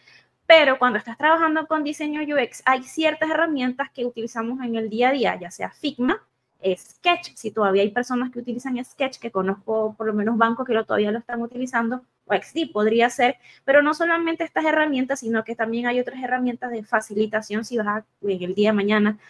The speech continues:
a hacer workshops o dinámicas con tus equipos, sea Miro, Mural, el mismo FigJam, son ese típica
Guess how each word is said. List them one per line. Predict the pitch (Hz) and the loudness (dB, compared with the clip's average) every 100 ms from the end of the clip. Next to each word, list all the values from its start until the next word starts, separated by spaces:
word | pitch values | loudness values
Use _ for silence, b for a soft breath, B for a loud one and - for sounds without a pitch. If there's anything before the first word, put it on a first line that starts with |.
| B | B
a | - | -18
hacer | - 202 196 | -2 2 4
workshops | 214 240 233 - - - | 8 6 6 -4 -6 0
o | 214 | 2
dinámicas | 196 196 208 202 220 | 2 2 0 -2 -8
con | 214 202 | -8 -6
tus | 208 | -4
equipos, | 196 247 247 214 - | -2 -2 -2 -4 -8
sea | - 190 180 - _ _ | -6 -4 -4 -10 _ _
Miro, | 240 240 226 220 220 _ _ | -4 2 4 4 2 _ _
Mural, | - 220 240 240 226 226 240 - _ - | 0 4 6 6 4 4 2 -6 _ 0
el | 190 190 | 2 4
mismo | 214 226 214 | 2 2 0
FigJam, | - - 254 - 240 247 247 | -2 -4 -6 -2 0 0 -2
son | - 254 277 - | -4 -2 -2 -2
ese | 269 311 | -4 -4
típica | 311 302 302 - | -8 -8 -4 -4